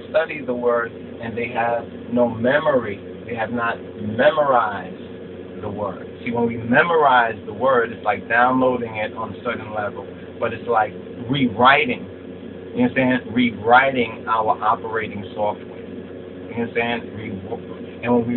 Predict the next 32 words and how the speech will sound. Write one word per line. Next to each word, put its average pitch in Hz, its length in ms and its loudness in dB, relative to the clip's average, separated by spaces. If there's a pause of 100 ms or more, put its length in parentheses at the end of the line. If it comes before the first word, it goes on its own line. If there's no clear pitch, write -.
re-, 110 480 -2
rewrite 117 1040 -2
our 127 240 4
operating 117 640 -2
software, 120 560 -4 (340)
we 127 100 4
also 135 260 6
are 110 120 2
getting 123 320 0
out 120 280 2
certain - 340 -6
viruses, 120 560 2 (760)
certain 127 260 2
things 120 220 0
that 107 120 -6
we 113 80 -8
heard, 117 680 2
certain 110 200 -8
things 110 160 -8
that 98 100 -8
we - 100 -10
have 92 160 -10
believed. 117 680 -2 (260)
In - 40 -12
other 127 100 4
words, 117 180 -4
it's - 320 -10
weeding, 147 500 -2 (540)
it's 110 340 -10
weeding 139 460 -2
this 127 140 -2 (200)
part, 123 280 4